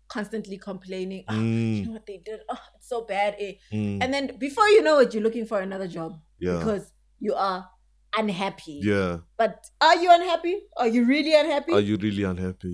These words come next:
Speaker 2: Yeah.
Speaker 1: So stay away from those people.
Speaker 2: Mm. Oh, but that's, that's, you, you broke it down very well. I
Speaker 1: Mm.
Speaker 2: felt like I read the book. On this, <laughs> we only spoke about five or six chapters.
Speaker 1: <laughs>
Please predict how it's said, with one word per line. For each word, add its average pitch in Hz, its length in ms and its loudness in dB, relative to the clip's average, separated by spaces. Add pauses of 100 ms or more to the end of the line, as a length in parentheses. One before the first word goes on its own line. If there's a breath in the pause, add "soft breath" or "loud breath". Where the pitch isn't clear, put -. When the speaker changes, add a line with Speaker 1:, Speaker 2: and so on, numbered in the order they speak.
Speaker 2:
Yeah. 85 140 -8 (760)
Speaker 1:
So 156 520 -4
stay - 240 -10
away 139 160 -6
from - 180 -20
those - 160 -20
people. - 380 -20 (840)
Speaker 2:
Mm. 117 120 -12 (800)
Oh, 175 220 4
but 92 180 0
that's, - 480 2
that's, - 500 -4 (680)
you, 127 240 4
you 123 100 4
broke 113 240 4
it 107 80 0
down 104 180 2
very 95 180 -2
well. 95 140 -2 (220 loud breath)
I 120 60 0
Speaker 1:
Mm. 123 40 2
Speaker 2:
felt 135 240 4
like 104 180 0
I 92 80 -4
read 92 180 -2
the 87 80 -6
book. 92 200 -10 (540)
On 302 80 0
this, - 180 6
<laughs> 156 260 12
we 156 80 12
only 165 160 10
spoke 147 260 8
about 123 280 8
five 120 320 4
or 113 60 0
six 117 220 0
chapters. 131 560 0
Speaker 1:
<laughs> - 40 0